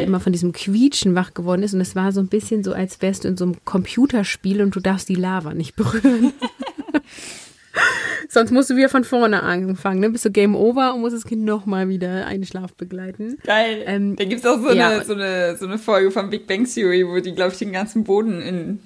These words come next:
Speaker 2: Zonen, wo man rauftreten darf, und hat also einkreisen so. Das ist dann irgendwie voll
Speaker 1: Ja.
Speaker 2: der rübergehoppel und so. So ein
Speaker 1: So kannst du es dir vorstellen, ja.
Speaker 2: Ja. Geil.
Speaker 1: Ähm, und dann war's halt so, dass, ähm,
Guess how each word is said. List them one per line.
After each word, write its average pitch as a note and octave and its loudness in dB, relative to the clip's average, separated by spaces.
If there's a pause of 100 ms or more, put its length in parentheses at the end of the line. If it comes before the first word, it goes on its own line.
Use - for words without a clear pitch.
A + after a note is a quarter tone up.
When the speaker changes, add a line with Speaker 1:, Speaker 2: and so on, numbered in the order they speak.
Speaker 2:
Zonen, A#3+ 2
wo G#3+ 6
man F#3 2
rauftreten F3+ 0
darf, F3 4
und G3 -2
hat G3 -6
also F3 -2
einkreisen E3+ -2
so. F3 -8
Das - -6
ist - -8
dann G#3+ 2
irgendwie F3+ -2
voll G3+ 2
Speaker 1:
Ja. F3+ 4 (540)
Speaker 2:
der - -10
rübergehoppel F3 0
und D#3+ -6
so. E3+ -6 (200)
So A#3 2
ein G3+ 2
Speaker 1:
So A#3 0
kannst B3+ -6
du A#3+ -6
es A3+ -8
dir A#3 -2
vorstellen, F3+ 0
ja. F3 -2
Speaker 2:
Ja. G#3+ -4 (420)
Geil. E3+ 4 (920)
Speaker 1:
Ähm, A3+ 0 (100)
und A#3+ 2
dann A#3+ 4 (140)
war's A3 -2
halt A#3 -2
so, A#3 2
dass, G#3+ -2
ähm, G3 0